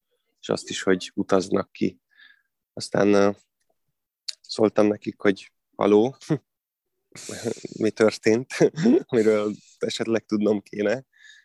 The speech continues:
És akkor mondták, hogy hát, de hát ezt nem lehetett, mert ez nagyon titkos volt.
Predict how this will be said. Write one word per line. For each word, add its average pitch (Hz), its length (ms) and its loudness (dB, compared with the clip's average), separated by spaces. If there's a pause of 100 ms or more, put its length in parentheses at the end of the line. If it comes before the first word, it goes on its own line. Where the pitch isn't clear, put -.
(140)
És - 80 -20
akkor 113 180 -6
mondták, 110 320 -6
hogy - 160 -4
hát, 110 140 -4
de - 80 2
hát - 140 -2
ezt - 180 -8
nem 110 160 -2
lehetett, 131 320 -6
mert 104 240 0
ez 98 120 -2
nagyon 98 320 0
titkos - 460 -2
volt. - 360 2